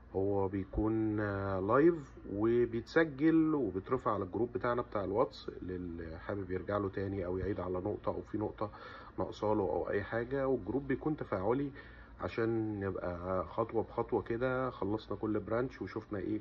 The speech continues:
كل التجميعات اللي بتيجي عليه وكل الأسئلة اللي بتيجي عليه، بحيث نقدر نوصل للآخر نحل الأسئلة اللي على المنهج كله بطريقة يعني منظمة، ويكون فيها فهم كويس ويكون فيها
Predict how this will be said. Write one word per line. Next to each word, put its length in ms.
كل 160
التجميعات 520
اللي 120
بتيجي 240
عليه 220
وكل 220
الأسئلة 320
اللي 120
بتيجي 240
عليه، 240
بحيث 260
نقدر 260
نوصل 420
للآخر 560
نحل 340
الأسئلة 440
اللي 480
على 280
المنهج 720
كله 640
بطريقة 720
يعني 320
منظمة، 600
ويكون 400
فيها 420
فهم 260
كويس 560
ويكون 280
فيها 500